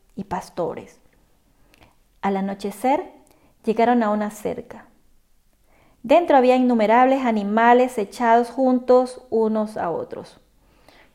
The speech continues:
Un pastor estaba sentado a la entrada, vigilando. José le dijo: «Déjanos pasar la noche contigo, ya no podemos llegar a Belén». El pastor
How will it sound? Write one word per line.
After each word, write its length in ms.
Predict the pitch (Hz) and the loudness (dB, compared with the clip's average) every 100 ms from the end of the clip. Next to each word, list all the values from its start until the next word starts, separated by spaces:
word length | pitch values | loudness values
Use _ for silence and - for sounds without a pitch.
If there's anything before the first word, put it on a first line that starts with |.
| _ | _
Un 140 | 285 294 | -4 2
pastor 380 | 262 254 240 | 2 2 0
estaba 380 | 233 226 226 226 | 0 0 2 2
sentado 480 | 226 208 196 202 202 | 0 -8 -2 0 0
a 20 | |
la 80 | 196 | -2
entrada, 880 | 196 196 220 226 226 220 226 226 - _ _ | -4 0 2 4 4 2 -4 -10 -20 _ _
vigilando. 920 | 208 240 220 214 220 214 196 180 180 - _ _ _ _ _ _ _ _ | -2 0 2 4 4 4 -2 -8 -10 -14 _ _ _ _ _ _ _ _
José 320 | - 226 240 | -8 -2 2
le 140 | 233 226 | 2 2
dijo: 380 | 220 220 220 - - _ - - _ _ _ _ | -4 -8 -10 -14 -20 _ -20 -20 _ _ _ _
«Déjanos 540 | 233 381 - 330 262 - | -4 -2 2 2 0 0
pasar 340 | 240 247 240 | -2 2 4
la 120 | 240 | 4
noche 360 | 233 233 233 233 | 4 0 -2 -4
contigo, 680 | 220 214 247 233 208 214 - - - - | -4 -4 -4 -4 -2 -4 -6 -20 -20 -2
ya 140 | 294 | 2
no 180 | 370 359 | 2 4
podemos 480 | 262 247 254 247 240 | 6 6 4 2 2
llegar 260 | 226 220 | 2 4
a 100 | 220 | 2
Belén». 580 | 214 208 214 208 202 - _ _ _ _ _ _ | 2 2 0 -2 -6 -14 _ _ _ _ _ _
El 160 | - 226 | -8 -4
pastor 540 | 214 208 - 254 269 | -4 -4 2 2 2